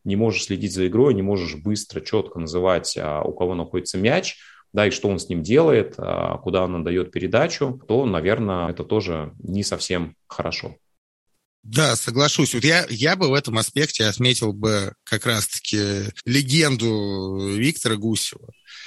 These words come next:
Speaker 2: Сто процентов вообще. И Григория Твалтвадзе. То есть вот эта старая школа, прям мастера своего дела. Потому что, ну, у нынешних, наверное, у современных комментаторов как-то многовато воды,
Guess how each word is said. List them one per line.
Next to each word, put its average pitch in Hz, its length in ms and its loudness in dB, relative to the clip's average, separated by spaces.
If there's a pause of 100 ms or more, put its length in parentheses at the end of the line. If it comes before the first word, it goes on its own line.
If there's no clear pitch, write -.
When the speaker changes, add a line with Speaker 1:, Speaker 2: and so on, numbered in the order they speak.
(260)
Speaker 2:
Сто - 360 2
процентов - 640 -2
вообще. 98 480 -2 (100)
И 147 760 4
Григория 120 800 2
Твалтвадзе. 107 760 0 (720)
То 104 60 -6
есть 98 120 -4
вот 101 120 -2
эта 120 120 2
старая 113 340 2
школа, 147 440 2
прям 104 240 -2
мастера 104 520 0
своего 110 360 0
дела. 113 320 2
Потому 117 240 -2
что, - 160 -4
ну, 135 240 0
у 147 80 2
нынешних, 175 640 2
наверное, 131 260 4
у 117 40 2
современных 147 600 2
комментаторов 127 720 2 (300)
как-то 131 320 0
многовато 160 640 4
воды, 156 640 2